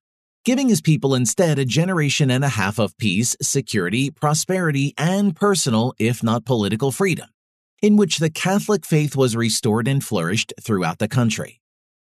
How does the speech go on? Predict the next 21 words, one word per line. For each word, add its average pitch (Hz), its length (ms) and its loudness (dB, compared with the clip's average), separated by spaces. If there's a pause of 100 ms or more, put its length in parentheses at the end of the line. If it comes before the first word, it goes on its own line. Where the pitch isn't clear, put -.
(420)
The 127 80 2
Valley 113 360 2
of 95 100 -2
the 104 100 -2
Fallen 175 440 4
will 147 120 2
stand 202 360 0
against 156 340 0
the 139 100 0
sky 156 520 0
as 147 240 0
his 156 360 0
just 143 360 0
monument 139 640 0
when 107 160 4
all 95 140 -2
his 117 220 2
venomous 104 380 0
critics 85 420 -4
are 98 140 0
dust. 90 480 -4